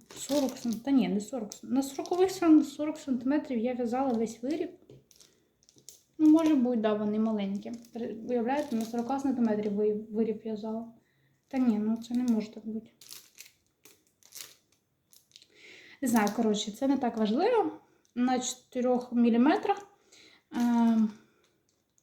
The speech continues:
е, тут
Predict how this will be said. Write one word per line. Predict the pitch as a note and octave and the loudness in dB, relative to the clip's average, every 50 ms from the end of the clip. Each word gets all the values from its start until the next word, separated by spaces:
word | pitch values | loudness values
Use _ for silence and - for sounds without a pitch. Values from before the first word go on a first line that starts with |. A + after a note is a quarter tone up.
| _ _ _ _ _ _ _ _ _ _ _ _ _ _ _ _ _ _ _ _ _ _ _ _ _ _ _ _ - | _ _ _ _ _ _ _ _ _ _ _ _ _ _ _ _ _ _ _ _ _ _ _ _ _ _ _ _ -8
е, | A#3+ A3+ A3+ A3+ A3+ A3 A3 A3 G#3+ G#3+ G3+ - - _ _ - - - | -6 -6 -4 -4 -4 -4 -4 -4 -4 -6 -6 -10 -18 _ _ -20 -12 -6
тут | - F4 D#4+ - - - - | -4 -4 -4 -4 -8 -12 -14